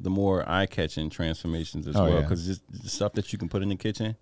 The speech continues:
Speaker 2: Love seeing a before and after on the kitchen. Absolutely. Everybody
Speaker 1: Me too.
Speaker 2: loves that.
Speaker 1: Me too.
Speaker 2: So, you know, if you listen to the first, uh, episode on, on this, uh, series, we talked about the additions.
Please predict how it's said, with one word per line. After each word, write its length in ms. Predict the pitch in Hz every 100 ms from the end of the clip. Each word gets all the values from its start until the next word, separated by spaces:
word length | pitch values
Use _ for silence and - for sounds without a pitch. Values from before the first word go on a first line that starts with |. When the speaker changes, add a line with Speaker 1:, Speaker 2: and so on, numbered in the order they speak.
| _ -
Speaker 2:
Love 280 | 110 104
seeing 220 | 101 110 98
a 60 |
before 320 | 92 95 98 90
and 60 |
after 280 | 87 85 92
on 100 | 85
the 60 | 80
kitchen. 300 | 85 78 65
Absolutely. 480 | 82 87 87 80 69
Everybody 220 | 82 85
Speaker 1:
Me 40 | 82
too. 60 |
Speaker 2:
loves 140 | 78 85
that. 180 | 80 73 _ _ - -
Speaker 1:
Me 60 | -
too. 20 |
Speaker 2:
So, 400 | - 151 135 - _ _ _
you 340 | - 247 165 143
know, 120 | 127
if 100 | 120
you 80 | 147
listen 300 | 170 208 170
to 120 | 165
the 100 | 143
first, 320 | 117 143 - 110
uh, 260 | 104 101
episode 360 | 85 120 127 117
on, 240 | 110 98 - -
on 180 | 107
this, 280 | 104 101 -
uh, 320 | 95 92 85
series, 400 | 82 - 107 104
we 80 | 98
talked 240 | 92 104 98
about 220 | 95 92
the 100 | 87
additions. 560 | 90 92 - 82 -